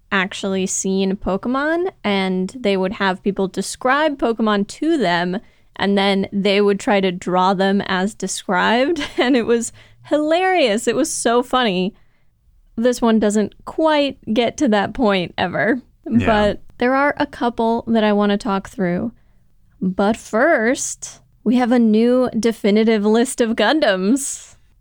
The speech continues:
Speaker 1: I recognized many of them, but there were a few I wanted to ask you about. First up, the one that complains, "Everyone forgets about me."
Speaker 2: That would be the Mark two.
Speaker 1: Okay. And then the green one?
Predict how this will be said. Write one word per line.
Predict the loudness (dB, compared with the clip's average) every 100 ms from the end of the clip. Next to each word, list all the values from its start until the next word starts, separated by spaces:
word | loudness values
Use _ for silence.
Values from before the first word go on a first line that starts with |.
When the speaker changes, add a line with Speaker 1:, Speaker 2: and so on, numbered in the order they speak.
| _ 0
Speaker 1:
I |
recognized | 2 2 0 0 2 2 2
many | 2 2 2 2
of | 2 0
them, | 0 2 0 -2
but | -2 -2 0
there | 0
were | 2 0
a |
few | -2 -4 0 0
I | 0
wanted | 2 2 0
to | -2 -4
ask | -6 -6 -4
you | -4
about. | -2 -4 -6 _ _ _ _ -20
First | -4 -4 -2 0
up, | -2 -2 -2
the | 2
one | 2 2
that | 0 0
complains, | -2 0 0 2 0 -2 -2
"Everyone | 0 2 2 2 0
forgets | -2 0 0 0
about | 0 2 2
me." | 2 2 2 0 -4 _ -16 -8
Speaker 2:
That | -2 0 0
would | -4
be | -4 -4 -4 -6
the | -8 -6 -4
Mark | -2 -4 -4
two. | -6 -6 -6 -10 -20 _ -6
Speaker 1:
Okay. | -4 -2 0 0 -2 -10 _
And | 0 2
then | 2 0 0
the | 0 2
green | 2 2 4 4
one? | 4 2 -2